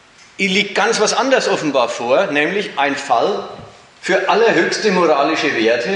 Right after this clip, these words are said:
nämlich da werden Bürger von der Regierung umgebracht. Nochmal, das Faktum ist ja gar nicht zu leugnen, da werden Bürger umgebracht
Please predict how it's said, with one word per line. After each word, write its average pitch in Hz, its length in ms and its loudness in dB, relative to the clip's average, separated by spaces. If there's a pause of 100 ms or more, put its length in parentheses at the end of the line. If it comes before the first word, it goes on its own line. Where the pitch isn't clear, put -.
(120)
nämlich 151 400 0 (580)
da 117 300 0
werden 117 480 0 (1000)
Bürger 165 420 2 (960)
von 123 220 -4
der 131 120 2
Regierung 147 580 -2 (560)
umgebracht. 92 580 -4 (2500)
Nochmal, 160 320 0
das - 180 -4
Faktum 185 360 0
ist 165 80 0
ja 180 80 2
gar 160 180 2
nicht 170 160 -2
zu 170 100 2
leugnen, 156 520 2
da 131 180 2
werden 220 320 0
Bürger 147 420 0
umgebracht 107 600 -2